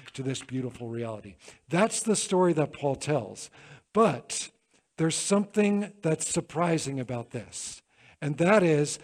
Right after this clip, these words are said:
that, that this new realm here has been made available not just to the kingdom of Israel. You know, they're not,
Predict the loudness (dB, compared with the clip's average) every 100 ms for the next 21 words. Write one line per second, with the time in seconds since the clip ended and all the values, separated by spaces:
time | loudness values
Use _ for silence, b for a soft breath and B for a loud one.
0 | B 0 2 2 0 B B -6 -2 -2
1 | 4 4 4 -2 -8 B -4 4 6 6
2 | 4 0 2 2 0 -4 -4 -2 -2 -4
3 | -10 B B -6 0 0 0 0 0 -2
4 | -8 -4 2 4 4 2 -2 -4 -2 0
5 | 0 -2 -6 -14 -14 -18 b b -6 0
6 | 0 0 -4 4 6 4 -2 -8 -10 -12
7 | B -10 0 2 2 -2 -6 B B -10
8 | -10 -6 -6 -4 -6 -4 -6 -8 -14 -18
9 | -20 _ _ _ _ _ _ _ _ _
10 | _ -4 -4 -2 0 2 4 2 -2